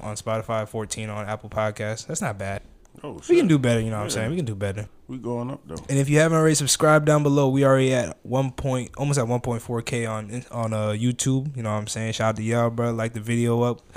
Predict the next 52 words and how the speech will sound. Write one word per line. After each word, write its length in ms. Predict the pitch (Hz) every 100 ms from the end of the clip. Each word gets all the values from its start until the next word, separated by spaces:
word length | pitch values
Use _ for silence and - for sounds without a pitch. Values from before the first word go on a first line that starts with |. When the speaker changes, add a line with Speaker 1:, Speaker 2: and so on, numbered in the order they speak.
| - - - -
Speaker 1:
Go 80 |
to 100 | 107
comment 360 | 107 120 120 120
section, 400 | - 117 120 117
do 100 | 107
all 140 | 107
that 160 | 107 107
good 180 | 110 110
shit. 240 | - 101
But, 220 | 101 98 - - - - - -
yes, 160 | 120 -
sir, 180 | 143
another 340 | 123 127 156 160
week, 260 | 151 160
another 280 | 135 131 135
podcast, 800 | 123 143 143 139 156 143 143 139
bro. 140 | 143
And 100 | 139
we 80 | 117
got 160 | 110 110
some 180 | 113 101
good 160 | 120
shit 160 | - 123
to 60 | 117
talk 260 | 113 110
about, 280 | - 98 95
bro. 180 | 95 95
Do 100 | 107
you 80 | 127
guys 160 | 139
wanna 200 | 139 135
talk? 260 | 151 147 - -
I 100 | 151
mean, 200 | 151 127
you 100 | 156
already 160 | 139 123
said 180 | 131
some. 340 | 120 113 107 107 -
Start 320 | - - 135
the 40 | 117
podcast 600 | 123 117 - 110 110 160
Speaker 2:
<laughs> 20 |
Speaker 1:
crazy. 560 | - 165 139 143 107 107 190 - - - - -
Oh, 320 | 147 135 139
my 180 | 113 107
gosh, 380 | 117 117 107 113
bro. 160 | 107
I'm 80 | 113
sorry, 300 | 123 131 120
Speaker 2:
Hey, 60 | -
Speaker 1:
people. 240 | 113 104
Speaker 2:
man, 120 | 104